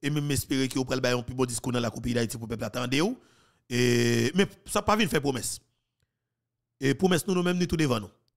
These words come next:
Pas faire nous promesse, sauf que ça nous gagne, hein, li tout devant nous. Ou pas obligé venir résoudre li comme problème. Centrale électrique commune Kafou là. Centrale électrique Saint-Philomène Cap Haïtien.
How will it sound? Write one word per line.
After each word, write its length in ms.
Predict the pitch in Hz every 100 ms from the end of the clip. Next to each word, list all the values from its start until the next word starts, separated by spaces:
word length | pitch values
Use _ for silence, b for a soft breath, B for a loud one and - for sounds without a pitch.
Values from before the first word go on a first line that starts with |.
| _
Pas 100 | 165
faire 120 | 156
nous 80 | 151
promesse, 420 | 147 151 214 - b b
sauf 220 | 139 156
que 160 | - 180
ça 180 | - 175
nous 80 | 170
gagne, 320 | 165 151 156
hein, 80 | 190 b
li 100 | 165
tout 100 | 156
devant 240 | 156 135 117
nous. 120 | 104 _ _ _ _ _
Ou 60 | 131
pas 60 | 139
obligé 300 | 143 135 131
venir 200 | 123 131
résoudre 320 | 120 123 107
li 80 | 110
comme 180 | 123 107
problème. 260 | 113 - - _ _ b b b
Centrale 600 | - - 233 220 202 214 208
électrique 400 | 202 196 202 -
commune 280 | 208 196 175
Kafou 320 | 190 - 190
là. 140 | 131 - - _ _ _ _ _ _ _ _ _ _ _ _ _ _ _
Centrale 500 | - 233 - 233 226
électrique 360 | 220 214 214 208
Saint-Philomène 460 | - 214 214 208 190
Cap 140 | 196
Haïtien. 360 | 196 - 175